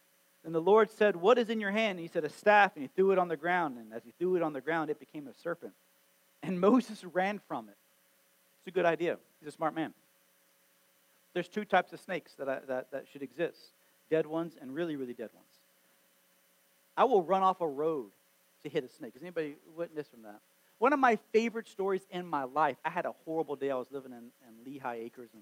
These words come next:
Florida, and I just had a, just a bad day. You ever had just, just the worst, and you're fuming mad? And you, you have all of these things where you're not gonna yell at somebody, and you're not gonna chew them out because you know that's not right,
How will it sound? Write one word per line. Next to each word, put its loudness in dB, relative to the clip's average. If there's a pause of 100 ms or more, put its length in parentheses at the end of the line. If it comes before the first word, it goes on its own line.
Florida, -12 (480)
and -16
I -12
just -14
had -4
a, -20 (240)
just -18
a -12 (120)
bad -2
day. -20
You -8
ever -8
had -10
just, -20 (400)
just -6
the -14 (160)
worst, -16
and -18
you're -16 (120)
fuming 0 (180)
mad? -10 (1080)
And -16
you, -14 (240)
you -14
have 6
all 4
of 0
these -8
things -12 (340)
where -10
you're -8
not 4
gonna -4
yell -2
at -4
somebody, -2
and -18
you're -8
not -4
gonna -10
chew -12
them -6
out 0
because -10
you -20
know -12
that's -6
not -6
right, -4